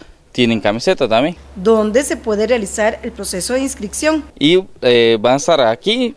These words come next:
Speaker 1: en nuestras oficinas, en barrio Santa Cecilia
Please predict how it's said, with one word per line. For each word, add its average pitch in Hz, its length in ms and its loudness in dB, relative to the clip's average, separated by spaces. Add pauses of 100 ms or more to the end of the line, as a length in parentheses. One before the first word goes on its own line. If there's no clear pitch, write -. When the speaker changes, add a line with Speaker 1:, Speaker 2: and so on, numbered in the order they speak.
Speaker 1:
en 117 280 0
nuestras 110 320 -2
oficinas, 147 600 -2
en 113 120 -2
barrio 120 180 0
Santa 165 240 -2
Cecilia 226 380 0